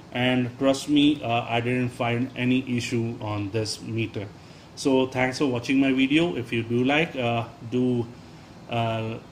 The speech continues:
push the like button and do subscribe to my videos. I will be giving you, uh, some, uh, more, uh,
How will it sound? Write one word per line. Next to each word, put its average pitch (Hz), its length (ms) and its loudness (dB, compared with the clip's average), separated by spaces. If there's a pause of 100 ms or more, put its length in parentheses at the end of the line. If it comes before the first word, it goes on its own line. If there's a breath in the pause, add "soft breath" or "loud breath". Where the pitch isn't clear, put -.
(220)
push 120 180 -4
the 123 100 0
like 123 260 0
button 160 300 0
and 156 160 0
do 131 100 2
subscribe 113 460 -6
to 123 80 -4
my 107 180 -6
videos. 117 360 -4
I 180 40 0
will 165 140 -2
be 156 100 -2
giving 147 320 4
you, 151 240 6 (320 loud breath)
uh, 127 240 4
some, 135 480 2
uh, 120 140 0
more, 123 520 2
uh, 113 340 -2